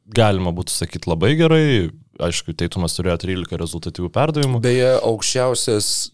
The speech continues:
Speaker 2: toks skaičius finaluose debiutuojančiam krepšininkui. Niekas niekada pirmą kartą žaisdamas finale nebuvo surinkęs trylikos rezultatyvių perdavimų.
Speaker 1: Įdomu, įdomu. Ir ti-, tiesiog, nu, tu, aišku, matai Horfordą, Dereką White'ą, tuos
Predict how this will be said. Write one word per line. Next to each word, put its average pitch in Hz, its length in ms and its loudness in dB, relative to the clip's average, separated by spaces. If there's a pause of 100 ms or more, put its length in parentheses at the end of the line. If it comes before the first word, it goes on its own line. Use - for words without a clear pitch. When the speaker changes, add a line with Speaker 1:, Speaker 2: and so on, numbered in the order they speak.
Speaker 2:
toks 110 340 -2
skaičius 147 640 0
finaluose 117 760 0
debiutuojančiam 107 840 0
krepšininkui. 80 640 -2
Niekas 123 400 0
niekada 117 400 0
pirmą 123 400 0
kartą 98 220 0
žaisdamas 95 380 0
finale 98 280 0
nebuvo 95 240 0
surinkęs 87 480 -4
trylikos 85 480 -4
rezultatyvių 80 480 -6
perdavimų. 71 380 -8 (320)
Speaker 1:
Įdomu, 101 440 0
įdomu. 95 520 2
Ir 104 200 0 (480)
ti-, 98 240 0
tiesiog, 123 380 2
nu, 131 100 2
tu, 135 160 2
aišku, 123 320 2
matai 110 540 4
Horfordą, 101 640 2
Dereką 98 400 2
White'ą, 98 320 2
tuos 90 380 -2